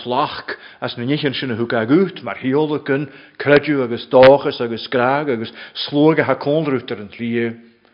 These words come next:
Ha dje ac yr dwych na siar na sio,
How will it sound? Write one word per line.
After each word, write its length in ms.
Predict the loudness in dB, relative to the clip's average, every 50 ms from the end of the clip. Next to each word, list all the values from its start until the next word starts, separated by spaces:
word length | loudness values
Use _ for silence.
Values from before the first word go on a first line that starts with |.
| _ _ _ _ _ _ _ _ _ _ -12 -12
Ha 80 | -10 -10 -8
dje 560 | 0 2 4 6 6 6 8 8 8 6 6
ac 160 | 4 2 0 -6 -4
yr 240 | -4 -6 -8 -6 -4
dwych 320 | -2 0 0 0 -2 -4
na 160 | -8 -10 -8
siar 320 | -6 -6 -4 -4 -6 -6 -6
na 160 | -8 -10 -10
sio, 300 | -8 -6 -6 -6 -6 -10